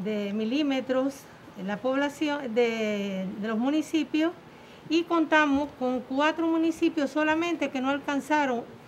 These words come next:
llegar al cien por ciento, que son los municipios de Niquero, Pilón, Boyas Arriba y Guisa.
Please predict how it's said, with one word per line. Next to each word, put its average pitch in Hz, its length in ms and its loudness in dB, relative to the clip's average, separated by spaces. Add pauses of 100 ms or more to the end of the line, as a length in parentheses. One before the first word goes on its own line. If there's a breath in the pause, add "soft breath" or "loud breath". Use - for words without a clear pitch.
(360 loud breath)
llegar 277 460 4
al 240 160 0
cien 240 240 -2
por 254 180 0
ciento, 190 440 -4
que 220 100 -6
son 254 160 -2
los 294 100 0
municipios 285 560 2
de 247 100 0
Niquero, 254 680 0
Pilón, 247 400 2
Boyas 202 240 -2
Arriba 330 400 2
y 233 60 -4
Guisa. 196 420 -4